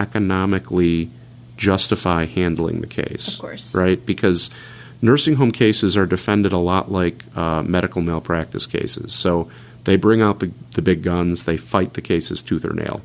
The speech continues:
Speaker 2: Right.
Speaker 1: Very few of them settle. Like, if you sue a nursing home, it's probably gonna be a lawsuit. So, you know, I will occasionally get a call from somebody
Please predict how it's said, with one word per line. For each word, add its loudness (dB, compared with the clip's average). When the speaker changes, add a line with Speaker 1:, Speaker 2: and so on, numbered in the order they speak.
Speaker 2:
Right. -14
Speaker 1:
Very 4
few 4
of 4
them -2
settle. 0
Like, -2
if -4
you 2
sue 2
a 4
nursing 0
home, 0
it's -14
probably 0
gonna -4
be -4
a -4
lawsuit. -6
So, 4
you 4
know, 4
I 2
will 4
occasionally 2
get 0
a -4
call -2
from -4
somebody 0